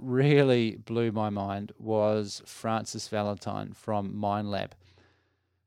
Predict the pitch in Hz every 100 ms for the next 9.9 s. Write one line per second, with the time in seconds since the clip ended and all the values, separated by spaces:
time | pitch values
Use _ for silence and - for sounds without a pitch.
0 | _ - 170 196 214 202 175 143 147 147
1 | 151 185 180 147 123 - 127 110 - _
2 | _ 139 135 147 185 165 110 82 113 -
3 | - - 147 143 139 139 135 120 151 143
4 | 135 151 165 170 - 147 127 127 120 110
5 | 107 107 113 113 120 123 123 123 123 -
6 | - 120 117 120 117 98 95 101 _ _
7 | _ _ _ - 160 143 170 156 123 147
8 | 147 143 131 131 110 107 123 131 135 151
9 | 185 160 151 127 120 113 104 107 -